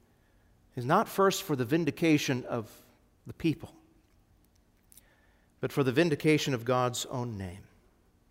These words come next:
Because the captivity of Judah, God allowing his people to go into captivity, into the land of a wicked nation, would have been seen by the nations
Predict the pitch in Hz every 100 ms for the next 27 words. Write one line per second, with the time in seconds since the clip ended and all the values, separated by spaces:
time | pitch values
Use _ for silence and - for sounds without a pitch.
0 | _ _ _ _ _ _ _ _ _ _
1 | _ _ _ _ _ _ _ _ - 135
2 | 131 - 185 185 - 202 160 147 143 131
3 | 113 107 123 104 95 - _ _ _ _
4 | _ _ _ _ _ _ _ _ _ _
5 | _ _ _ 127 151 190 190 175 185 196
6 | 160 156 - 208 - 147 151 135 165 175
7 | 147 139 - 147 - - 151 135 - 120
8 | - - _ _ _ _ 139 135 123 120
9 | 139 175 190 175 123 123 156 156 127 120
10 | 110 - - _ _ _ _ _ _ _
11 | _ _ _ _ _ _ _ - 139 139
12 | 127 - - 175 175 175 170 151 - -
13 | - - 147 147 143 135 135 - 107 -
14 | - - -